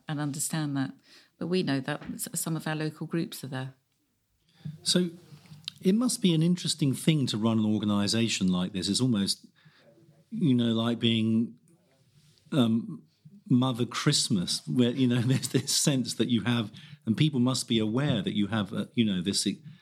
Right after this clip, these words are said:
Speaker 2: huge in-, endowment. Does that sometimes bring its own sort of difficulties in being discriminating and working out how you can distribute this ten to twelve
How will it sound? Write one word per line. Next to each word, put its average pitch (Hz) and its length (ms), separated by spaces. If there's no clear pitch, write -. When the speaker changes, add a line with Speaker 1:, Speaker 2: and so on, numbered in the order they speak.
Speaker 2:
huge 113 640
in-, 104 240
endowment. 101 720
Does 131 140
that 202 220
sometimes 127 920
bring 135 200
its 117 200
own 120 200
sort 123 160
of 110 120
difficulties 95 680
in 95 200
being 104 300
discriminating 101 800
and 98 160
working 101 380
out 98 260
how 113 560
you 104 480
can 101 300
distribute 110 560
this - 160
ten 101 280
to 78 100
twelve 92 500